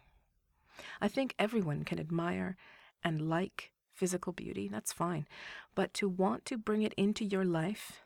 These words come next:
in the form of a person, um, you know, someone you want to have even a basic relationship with, that's a whole other story. Um, you know, in a sense, when you admire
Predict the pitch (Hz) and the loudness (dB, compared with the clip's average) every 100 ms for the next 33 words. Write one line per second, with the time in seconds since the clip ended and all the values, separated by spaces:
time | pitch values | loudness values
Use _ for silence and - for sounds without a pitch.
0 | - 170 170 180 190 180 175 165 - 165 | -2 2 2 2 2 4 2 0 -4 -4
1 | - 190 240 - _ _ _ _ _ _ | -2 -2 -2 -8 _ _ _ _ _ _
2 | _ _ _ _ 156 151 147 147 151 - | _ _ _ _ -4 -2 0 -2 -4 -2
3 | 165 151 - 170 170 165 165 156 156 160 | 0 0 0 2 2 0 0 -2 -2 -4
4 | - 175 165 151 156 156 - - 165 165 | -2 0 0 0 0 0 -2 -4 -2 -2
5 | - 190 202 190 214 - - - - - | -2 -4 -4 -6 -6 -6 -12 -14 -12 -4
6 | 185 - 156 160 151 - - 143 - 139 | -4 -2 -4 -4 -4 -6 -4 -6 -8 -12
7 | - _ _ _ _ _ _ _ - - | -18 _ _ _ _ _ _ _ -20 -20
8 | - - _ - 165 160 156 151 - _ | -20 -20 _ -8 -2 0 -2 -4 -10 _
9 | _ _ _ 202 220 202 202 190 247 226 | _ _ _ 2 6 8 6 4 2 2
10 | 208 196 190 185 185 208 214 180 - | 4 6 6 6 6 6 2 0 -4